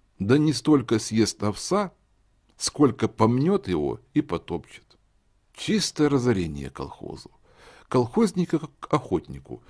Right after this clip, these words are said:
Так и так. Сысой Сысоич, выручай. Сысой Сысоич, охотник старый, заправский. Он взялся за дело умело. Овсы были в лесу. Сысой Сысоич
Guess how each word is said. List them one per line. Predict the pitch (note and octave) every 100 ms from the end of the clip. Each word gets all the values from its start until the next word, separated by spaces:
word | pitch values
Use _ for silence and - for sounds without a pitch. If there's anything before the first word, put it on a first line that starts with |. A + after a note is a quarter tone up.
| - -
Так | - G#3+ -
и |
так. | - - - - - - - - -
Сысой | B2+ - C#3+ A2+
Сысоич, | G2+ - F#2 D#2+ D2 - _ -
выручай. | B2 D3+ - C2 G1+ _ _ _ _ _ _ _
Сысой | - B2 - A3+
Сысоич, | - - G#2 D3 F3 - _ _ _ -
охотник | - - B2 B2 A#2
старый, | - A#2+ F3 E3 -
заправский. | - F2 - - C#3+ B2 - - - _ _ _ _ _ -
Он | C3+ G3+
взялся | D3+ A#2+ D3 D3 - A2+
за | F#2
дело | C2 F2+ A#2 A2+
умело. | G#2+ E2+ C#2+ C#2 - _ _ _ _ _ _ _ _ _ _ _ _ _
Овсы | - F#2 - - G#3
были | E3 F3+
в | E3+
лесу. | D3+ E3+ - - - _ _ _ -
Сысой | - C3+ A3+ A#3+
Сысоич | - - G#2 D3 E3+ -